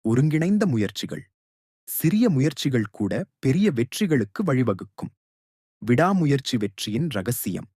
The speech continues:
உடல் என் மன ஆரோக்கியம். Health is wealth. நல்ல உணவு, உடற்பயிற்சி என் போதுமான தூக்கம் அவசியம். மன அழுத்தத்தை குறைக்க மெடிடேஷன், தியானம் செய்யுங்கள். நேர மேலாண்மை,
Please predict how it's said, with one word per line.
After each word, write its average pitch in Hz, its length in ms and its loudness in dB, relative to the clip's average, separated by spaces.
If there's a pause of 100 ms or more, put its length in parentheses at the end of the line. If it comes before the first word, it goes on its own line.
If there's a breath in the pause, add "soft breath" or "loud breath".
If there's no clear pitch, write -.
(500)
உடல் 202 440 2
என் 120 220 0
மன 107 380 0
ஆரோக்கியம். 104 680 -2 (600)
Health 190 260 0 (160)
is 139 220 -6
wealth. 95 360 -2 (400)
நல்ல 123 340 0
உணவு, 104 500 -2 (420)
உடற்பயிற்சி 120 840 0
என் 113 240 -2
போதுமான 147 540 0 (120)
தூக்கம் 143 440 -2
அவசியம். 101 540 -6 (560)
மன 143 300 0
அழுத்தத்தை 131 760 -2
குறைக்க 113 600 -4 (300)
மெடிடேஷன், 107 680 0 (340)
தியானம் 117 460 0 (120)
செய்யுங்கள். 104 720 -4 (600)
நேர 156 380 0
மேலாண்மை, 107 720 0